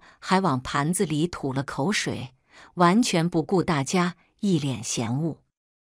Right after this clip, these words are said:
十分钟后，导演掐着表倒计时：“五、四、三、二、一。”刚喊到零，所有人倒吸一口凉气。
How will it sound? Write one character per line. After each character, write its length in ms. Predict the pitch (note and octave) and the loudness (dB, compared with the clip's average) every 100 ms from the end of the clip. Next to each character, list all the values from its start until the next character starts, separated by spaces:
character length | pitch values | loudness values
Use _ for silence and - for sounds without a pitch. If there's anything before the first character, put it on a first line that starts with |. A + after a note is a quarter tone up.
| _ | _
十 300 | - - F#3 | -6 0 2
分 200 | G#3 A3 | 4 2
钟 220 | A3 A3 | 4 2
后， 380 | A3 A#3 C#3+ - _ _ _ _ _ _ _ | 0 -2 -4 -8 _ _ _ _ _ _ _
导 220 | G3+ G3 | 0 2
演 320 | A3+ D3+ B2+ | 4 2 0
掐 240 | C3 G3+ F3+ | -2 -2 0
着 140 | E3 | -2
表 260 | D3+ B2+ A#2 | -2 -4 -2
倒 220 | E3+ D3 | -2 -2
计 180 | - C#3 | -2 -4
时 380 | - - A2 B2 _ _ _ _ _ _ - | -4 -4 -6 -10 _ _ _ _ _ _ -4
：“五、 380 | E3 C#3 C3 - _ _ _ - | 0 0 -2 -8 _ _ _ -8
四、 340 | - G#3 C3+ _ _ _ _ | -2 0 -2 _ _ _ _
三、 380 | - - F#3+ F#3 _ _ _ _ - | -4 0 0 -2 _ _ _ _ -4
二、 340 | A3+ C#3 - _ _ _ _ | -2 -2 -8 _ _ _ _
一。” 340 | A3+ B3 C4+ C4 _ _ _ | 2 4 4 -2 _ _ _
刚 220 | - C#4+ D4+ | -2 0 0
喊 280 | - D3 | -2 -4
到 220 | B2 G#3+ D#3 | 0 0 0
零， 380 | C3+ B2 D#3+ - _ _ _ | 0 -2 -4 -6 _ _ _
所 260 | - - G#3 | -4 4 6
有 180 | C4+ C#3+ | 6 4
人 280 | C3+ C3+ D#3+ | 2 0 0
倒 200 | F#3 C#3 | 0 0
吸 260 | - G3 | -2 -2
一 220 | F#3+ B3 | 0 0
口 280 | - - A2 | 0 -4 -6
凉 320 | A2+ A#2+ C#3 | -4 -2 -2
气。 320 | D3 - F3+ | -2 -2 -4